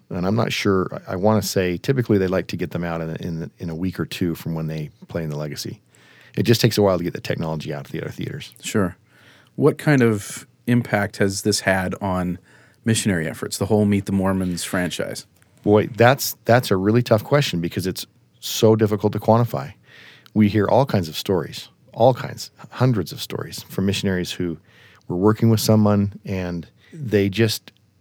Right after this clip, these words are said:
Speaker 1: they felt, you know, if I sh-, can show them one sequence or if I show them the original Meet the Mormons, they've, missionaries, uh, as well as members, have learned that it's, it's a great non-threatening way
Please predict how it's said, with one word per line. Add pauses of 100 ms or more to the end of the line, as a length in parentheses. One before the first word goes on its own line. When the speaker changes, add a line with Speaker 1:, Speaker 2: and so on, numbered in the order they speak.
(140)
Speaker 1:
they
felt,
you
know,
if
I
sh-,
can
show
them (100)
one
sequence
or
if
I
show
them
the
original
Meet
the
Mormons, (460)
they've,
missionaries,
uh,
as
well
as
members, (140)
have
learned
that
it's, (140)
it's
a
great
non-threatening
way